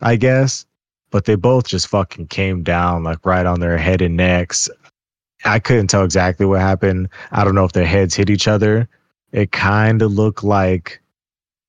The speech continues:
Theory may have gotten the worst of it, 'cause it looked like he kinda hit the side of his head, but then at the same time, Melo kinda landed on the back of his head and neck. But the ref instantly,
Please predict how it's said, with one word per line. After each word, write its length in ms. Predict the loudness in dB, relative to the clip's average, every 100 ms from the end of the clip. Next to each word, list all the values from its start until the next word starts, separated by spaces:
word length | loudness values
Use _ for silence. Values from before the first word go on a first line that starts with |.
| _ _ -2
Theory 720 | 2 2 2 2 2 0 -2 _ _ _ -6
may 280 | 0 2 2
have 180 | 2
gotten 320 | 0 0 0 0
the 100 | 0
worst 420 | 0 0 0 0
of 160 | 0
it, 360 | 2 2 0 -2 _ _ _ _ _ _ -4
'cause 160 | -2
it 80 | 0
looked 200 | 0 0
like 140 | -2
he 140 | -2 -4
kinda 280 | -2 0 0
hit 200 | -2 -4
the 80 |
side 420 | -4 -2 0 0 0
of 80 |
his 180 | -2 -2
head, 480 | 0 2 2 0 -2
but 200 | -4 0
then 160 | -2 -2
at 120 | -4
the 100 | -4
same 300 | 0 0 0
time, 300 | 0 0 2
Melo 300 | 0 0 0
kinda 320 | -2 -2 0
landed 320 | 0 0 0
on 140 | 0 -2
the 80 |
back 340 | 0 0 0 -2
of 60 |
his 140 | -2 0
head 220 | 0 0
and 200 | 0 0
neck. 460 | 2 2 2 0 -8 -20 _ _ _ -16 -16 -16 _
But 240 | 0 0 2
the 80 | 2
ref 280 | 2 0
instantly, 840 | 0 0 0 -2 0 0 0 0